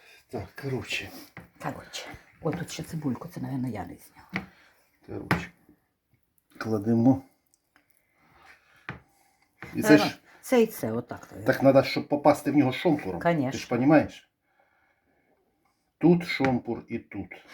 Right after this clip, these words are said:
Speaker 2: Ні, мені кажеться, що воно
Speaker 1: Отак різати прийдеться.
Speaker 2: А так і розрізатиметься, да. Отак,
Speaker 1: Отак.
Speaker 2: мабуть, держ-,
Speaker 1: Отак
Speaker 2: тримай,
Speaker 1: от.
Speaker 2: да.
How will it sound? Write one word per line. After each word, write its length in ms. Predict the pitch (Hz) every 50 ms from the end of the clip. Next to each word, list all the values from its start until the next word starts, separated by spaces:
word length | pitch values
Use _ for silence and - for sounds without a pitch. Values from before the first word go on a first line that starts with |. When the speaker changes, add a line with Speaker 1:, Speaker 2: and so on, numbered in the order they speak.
| - - -
Speaker 2:
Ні, 100 | 247 233
мені 200 | 220 240 262 262
кажеться, 340 | 262 254 247 240 - 240
що 140 | 226 - -
воно 180 | 220 214 208 -
Speaker 1:
Отак 340 | 120 - - 110 107 - 117
різати 360 | 104 101 101 101 98 - - -
прийдеться. 600 | 92 95 92 87 87 90 87 - - - 90 87 - - - -
Speaker 2:
А 140 | - 175
так 220 | 175 - 185 - -
і 40 | 202
розрізатиметься, 840 | 196 190 - 190 180 170 131 123 - - 131 127 120 - - 143
да. 100 | 135 127 131
Отак, 260 | 180 190 - 127 120
Speaker 1:
Отак. 220 | - 143 139 135
Speaker 2:
мабуть, 220 | 135 131 127 135 240
держ-, 340 | - - 131 123 - - -
Speaker 1:
Отак 100 | 110 117
Speaker 2:
тримай, 300 | 123 123 120 117 - -
Speaker 1:
от. 60 | 120 120
Speaker 2:
да. 160 | 135 139 123